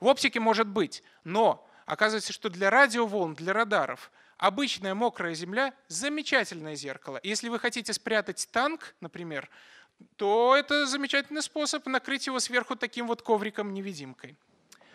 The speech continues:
Что еще? Ах, да мало того,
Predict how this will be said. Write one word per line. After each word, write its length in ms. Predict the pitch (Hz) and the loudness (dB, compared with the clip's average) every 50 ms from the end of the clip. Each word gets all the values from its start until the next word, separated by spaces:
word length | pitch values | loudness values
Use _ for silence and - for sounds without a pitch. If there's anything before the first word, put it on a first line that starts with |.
| - - - - - - - - - - - - - - - - - _ _ _ _ _ - | -20 -20 -20 -20 -20 -20 -20 -20 -20 -20 -20 -20 -20 -20 -20 -20 -20 _ _ _ _ _ -10
Что 160 | - - 269 | -2 0 0
еще? 300 | 262 220 - 233 151 - - | 2 2 2 0 0 0 2
Ах, 560 | - 214 254 269 269 262 240 214 170 - - - - | 4 6 6 6 6 6 4 2 2 0 -6 -12 0
да 200 | 160 220 226 226 | 6 6 8 8
мало 320 | 233 254 262 277 277 269 | 8 6 4 4 4 2
того, 480 | 269 - 269 254 247 214 165 135 120 | 2 2 2 2 2 0 0 -2 -4